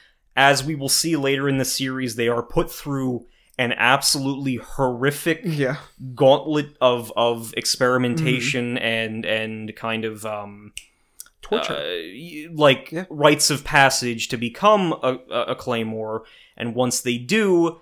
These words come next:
Speaker 1: they more or less skirt the line, uh, you know, after a certain amount of time in service, of just falling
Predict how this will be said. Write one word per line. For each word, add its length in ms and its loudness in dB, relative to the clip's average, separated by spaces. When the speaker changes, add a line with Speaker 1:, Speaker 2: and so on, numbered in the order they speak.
Speaker 1:
they 640 0
more 360 4
or 40 4
less 220 4
skirt 400 0
the 80 0
line, 560 2
uh, 240 -4
you 120 -10
know, 80 -2
after 440 0
a 40 -2
certain 280 0
amount 220 2
of 60 -4
time 440 -2
in 160 -4
service, 720 2
of 200 4
just 220 0
falling 760 4